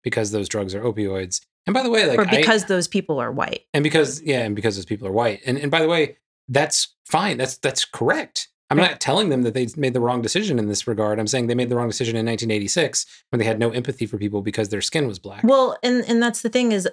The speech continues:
Speaker 2: you see they're able to look at these white people, and they probably are related to some of them. And they're
Speaker 1: Mm-hmm.
Speaker 2: able to say, "Oh, you're a person."
Speaker 1: Right.
Speaker 2: Right? You're a person with a family and a life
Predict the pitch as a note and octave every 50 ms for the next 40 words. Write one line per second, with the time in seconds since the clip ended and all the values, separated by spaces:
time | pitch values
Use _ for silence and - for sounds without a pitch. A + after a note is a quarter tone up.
0 | - _ _ G3 F#3+ F#3+ G3+ G#3 - - - - G#3+ G#3 G3+ G3+ G3 G3 F#3+ F#3+
1 | - - _ _ _ _ - E3 F#3 F#3 F#3 F#3 F#3 - F#3+ G3 G#3 G#3 G3+ -
2 | G3 F3 D#3+ E3 E3 - G#3+ G3+ G#3+ G#3 F#3 - D#3 C#3+ C#3+ - D3 C#3 - -
3 | D3+ D#3+ - F#3+ G#3 B3+ - - E4 C#4+ B3 C4+ C4+ C#4 C#4 C4+ C#4 C4 C4 C4+
4 | D#4 D#4 A#3 - E3+ D#3+ - - - - - - - - - - - B2 F#2 B2
5 | G3 G3 F#3+ F#3 F#3 F3+ F3+ F3+ F3+ F3+ F#3+ F#3+ F#3+ - - F#3 - - G3 F3+
6 | E3+ E3 D#3+ D#3 D#3 D#3 D3+ - - _ _ _ _ _ - A3+ A#3 A#3 B3 C4
7 | A#3+ B3 - - _ _ - F#3+ F3 D#3+ - - - - - G#3+ G3+ - _ _
8 | _ _ _ _ _ - A#2+ G2+ - - F3 E3+ D#3+ D#3+ E3+ E3+ - - - F3+
9 | F#3+ G3+ G#3 G3+ F#3 - _ - A#3 A#3 - - A3+ G#3+ G#3 G#3 G3+ - _ _
10 | _ _ - E3+ D3+ - _ _ - G3 F#3+ G3 G3 G3 G3 F#3+ F#3 F#3 - -
11 | D#3 C#3 C3 C3 C#3+ D3 C#3+ D#3+ E3 E3 E3+ D#3+